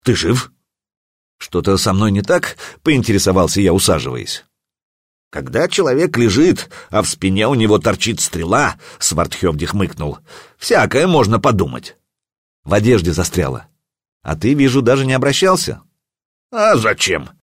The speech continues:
Три неуклюжих бонда». Он пнул ногой одно из тел. «Стреляет неплохо,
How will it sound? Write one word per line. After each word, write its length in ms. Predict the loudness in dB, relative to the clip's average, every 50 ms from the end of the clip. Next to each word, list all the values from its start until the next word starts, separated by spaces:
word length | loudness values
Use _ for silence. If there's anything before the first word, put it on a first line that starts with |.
| _ _ _ _ _ _ _
Три 240 | 0 2 4 4 4
неуклюжих 560 | 2 2 0 2 2 2 2 4 2 2 2
бонда». 560 | 2 2 2 0 0 -2 -4 -6 -6 -6 -8 _ _ _ _ _ _ _ _ _ _
Он 280 | -4 -4 -2 -2 -4 -4
пнул 240 | -2 0 0 0 0
ногой 320 | 0 0 0 2 2 2
одно 200 | 2 2 0 0
из 140 | 0 -2 -4
тел. 300 | -4 -6 -6 -6 -8 -10 -14 _ _ _ _ _ _ _ _ _ _ _ _ _ _ _ _ _
«Стреляет 580 | -10 -8 -8 -6 -4 -4 -2 0 0 0 0
неплохо, 680 | 0 -2 -2 0 2 4 4 4 4 2 0 -2 -2